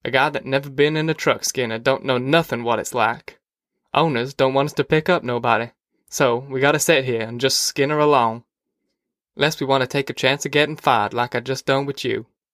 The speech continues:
"Appreciate it," said Jude. "I know guys that done screwy things while they're driving trucks.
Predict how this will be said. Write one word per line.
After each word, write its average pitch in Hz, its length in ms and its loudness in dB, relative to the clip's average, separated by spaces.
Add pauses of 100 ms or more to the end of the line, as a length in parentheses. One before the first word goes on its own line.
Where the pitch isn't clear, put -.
(480)
"Appreciate 139 560 0
it," 127 140 -10 (340)
said 127 240 0
Jude. - 300 -4 (1000)
"I 139 80 -2
know 139 140 2
guys 139 440 2
that 127 140 -4
done 123 180 0
screwy 151 360 0
things 117 340 -4
while 120 160 2
they're 117 120 -2
driving 120 360 0
trucks. - 520 -4